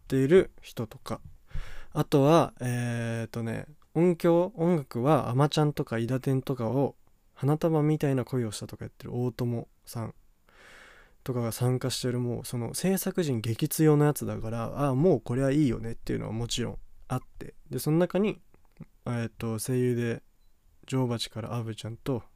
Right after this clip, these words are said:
あと森山未來さんがやってて、これはもういいでしょっていう。で、まあ、言ったら、この映画は、その、奇形児として生まれた子、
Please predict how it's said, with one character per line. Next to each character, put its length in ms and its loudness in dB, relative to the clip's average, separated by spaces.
あ 120 -6
と 160 -8
森 240 -2
山 180 2
未 160 0
來 80 -2
さ 120 -12
ん 20 -8
が 80 -8
や 60 -10
っ 20 -14
て 140 -12
て、 200 -14
こ 160 0
れ 60 6
は 80 6
も 100 6
う 60 6
い 100 4
い 40 0
で 80 -4
し 120 -6
ょ 40 -10
っ 40 -12
て 80 -12
い 100 -14
う。 80 -14
で、 840 6
ま 120 6
あ、 40 6
言 140 4
っ 20 2
た 240 2
ら、 340 4
こ 140 0
の 420 4
映 140 4
画 160 0
は、 220 4
そ 160 -8
の、 340 -4
奇 140 -12
形 280 4
児 120 -2
と 120 -2
し 100 -10
て 80 -8
生 80 -4
ま 140 -4
れ 80 -6
た 120 -6
子、 280 -8